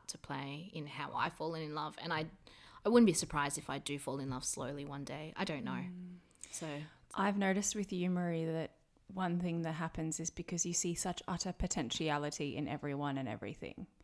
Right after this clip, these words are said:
Speaker 1: Mm.
Speaker 2: When you meet someone, I've often found that you love everyone you meet, like, i-,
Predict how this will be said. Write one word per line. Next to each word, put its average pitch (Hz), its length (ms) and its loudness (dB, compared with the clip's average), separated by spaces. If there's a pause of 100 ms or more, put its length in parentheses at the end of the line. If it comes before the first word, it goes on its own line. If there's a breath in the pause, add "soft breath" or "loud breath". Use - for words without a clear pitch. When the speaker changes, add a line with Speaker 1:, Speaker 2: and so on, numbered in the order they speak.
(140)
Speaker 1:
Mm. 196 340 0
Speaker 2:
When 185 160 4
you 185 120 6
meet 180 280 2
someone, 160 600 2 (840)
I've 220 160 6
often 277 300 6
found 202 300 4
that - 140 0
you 185 140 4
love 175 280 4
everyone 147 420 0
you 160 120 -6
meet, 156 260 -8 (360)
like, 170 340 2 (120)
i-, - 60 -2